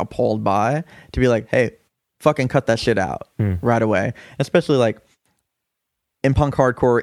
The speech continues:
Speaker 1: any type of, like, community that is welcoming to anyone and everyone, um, like, that's never, like, gained traction. Full stop, new paragraph. <laughs>
Speaker 2: Mm.
Speaker 1: Um, but I think that, like, one of the things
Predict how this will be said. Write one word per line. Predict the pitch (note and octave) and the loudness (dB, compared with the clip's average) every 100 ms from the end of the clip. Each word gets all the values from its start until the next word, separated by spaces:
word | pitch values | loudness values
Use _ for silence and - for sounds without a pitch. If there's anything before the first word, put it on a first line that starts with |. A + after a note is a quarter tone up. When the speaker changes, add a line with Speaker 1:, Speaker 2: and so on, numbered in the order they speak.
| - | 0
Speaker 1:
any | C3+ | -2
type | B2+ B2 B2+ | 0 0 0
of, | A2+ | 0
like, | A2+ G#2+ G#2 - - _ | 2 2 -2 -8 -20 _
community | - C3 A#2+ A#2 | -2 2 2 2
that | A2+ A2 | 2 0
is | G#2 | 2
welcoming | A2 G#2+ A#2 A2+ A2 | 0 2 0 0 0
to | A2+ G2+ - | 0 -2 -2
anyone | B2 A#2 A2+ | -2 0 0
and | G#2+ | 0
everyone, | G#2+ C3 D3+ F3+ G3 _ _ _ - | 0 0 0 -2 -6 _ _ _ -2
um, | A#2 A2+ A2 _ _ _ _ _ _ _ _ | 0 0 -4 _ _ _ _ _ _ _ _
like, | B2 B2 A2+ G#2+ - | -2 2 2 -2 -2
that's | B2+ A#2 - | 0 0 0
never, | A#2+ A#2+ A2+ A2 A2 G#2+ - | 0 2 2 2 0 -2 -4
like, | A2+ F2+ - | -4 -4 -4
gained | A2+ G#2+ | -2 -2
traction. | - - - - - C3 _ | -2 -4 -4 -8 -10 -14 _
Full | - A#2 | -2 -2
stop, | - A#2 - _ - | 0 0 -2 _ -4
new | A#2+ | -2
paragraph. | - F2 C#2+ D2 - - - - | 0 -2 -2 -4 -6 -14 -12 -8
<laughs> | - | -2
Speaker 2:
Mm. | B2+ A#2 G2 - - - | 0 0 -4 -10 -20 -4
Speaker 1:
Um, | D#3 E3 D#3+ D#3 | 0 0 0 0
but | E3 | 0
I | F#3+ | 0
think | B3+ A#3+ | -2 -4
that, | F3+ | 0
like, | E3+ C#3+ _ - - - - _ - | 0 -2 _ -20 -20 -20 -20 _ -2
one | C#3 C#3+ F3 | 0 2 0
of | G3+ | 0
the | F#3 | 0
things | - D3+ C3 B2 A2+ A2+ G#2 | 0 0 2 2 0 -2 -4